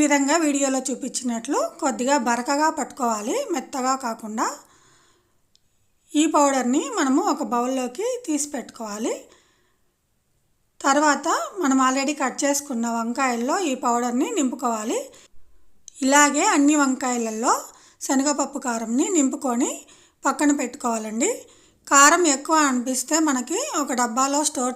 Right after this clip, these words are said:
చేసుకొని ఫ్రిడ్జ్లో పెట్టుకోవచ్చు. ఇది ఎన్ని రోజులైనా నిల్వ ఉంటుంది. ఈ విధంగా అన్ని వంకాయలు నింపుకున్న తర్వాత స్టవ్ మీద ప్యాన్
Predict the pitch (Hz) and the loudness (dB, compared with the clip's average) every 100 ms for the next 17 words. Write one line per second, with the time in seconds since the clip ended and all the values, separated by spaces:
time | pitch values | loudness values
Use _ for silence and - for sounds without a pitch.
0 | 277 247 - 233 226 349 640 - - - | -4 -6 -6 -6 -4 -4 -6 -16 -20 -20
1 | _ - 269 277 277 294 254 - 254 226 | _ -4 -2 0 0 -2 -4 -4 -4 -4
2 | 220 339 494 - - - _ _ - 277 | -2 -2 -2 -4 -12 -20 _ _ -4 0
3 | 277 269 285 294 285 269 269 440 659 - | 4 4 4 4 4 2 2 0 -2 -12
4 | - _ 269 254 269 262 240 240 220 233 | -20 _ -2 0 0 0 -2 -4 -4 -2
5 | 523 - - _ _ _ _ 330 311 320 | -4 -6 -20 _ _ _ _ 2 4 6
6 | 330 320 285 320 285 277 285 262 233 240 | 6 6 6 4 2 2 0 0 0 0
7 | 453 571 - - _ _ _ - 285 302 | -2 -2 -8 -20 _ _ _ 0 2 2
8 | 339 311 277 254 233 233 349 381 311 269 | 2 2 2 0 -2 0 2 2 4 4
9 | 285 254 247 - 605 - - _ - 285 | 4 0 0 0 -2 -16 -20 _ -2 2
10 | 285 | 4